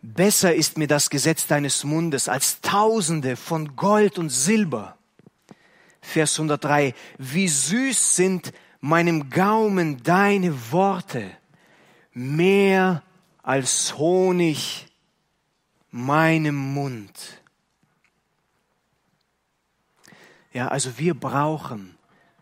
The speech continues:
das Wort Gottes. Und deswegen ist auch Jesus von Stadt zu Stadt gezogen, von Dorf zu Dorf gezogen, gereist und hat was gelehrt? Gottes Wort,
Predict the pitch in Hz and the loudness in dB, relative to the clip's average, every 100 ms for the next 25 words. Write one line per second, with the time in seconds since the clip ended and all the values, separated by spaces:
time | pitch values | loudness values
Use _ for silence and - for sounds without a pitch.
0 | - - - 110 117 - 117 107 - - | -14 -8 -6 -6 -10 -10 -14 -12 -10 -8
1 | - - _ _ _ _ _ - - 131 | -10 -12 _ _ _ _ _ -20 -10 -2
2 | 165 - 165 165 151 127 131 160 147 - | 0 2 2 2 0 -2 0 -2 -2 -6
3 | 139 123 - 156 - - 131 - 165 - | -6 -8 -2 -2 -2 -6 -8 -4 -4 -4
4 | 160 - - 143 135 131 127 127 _ _ | -8 -6 -4 -2 -4 -6 -12 -16 _ _
5 | _ - 127 117 135 147 139 - 127 113 | _ -12 -8 -4 2 2 2 -2 -8 -2
6 | 143 147 - 123 - 139 120 117 120 120 | 0 0 -4 -12 -6 -4 -4 -6 -4 0
7 | 139 156 - - - 127 131 139 123 147 | 0 0 -2 -8 -12 -10 -6 -6 -2 -2
8 | - 147 135 127 104 - - _ _ _ | -2 -2 -2 -2 -6 -12 -20 _ _ _
9 | _ _ _ _ _ - 123 135 - 143 | _ _ _ _ _ -14 -10 -6 -4 -2
10 | 170 160 - - | -2 -4 -8 -20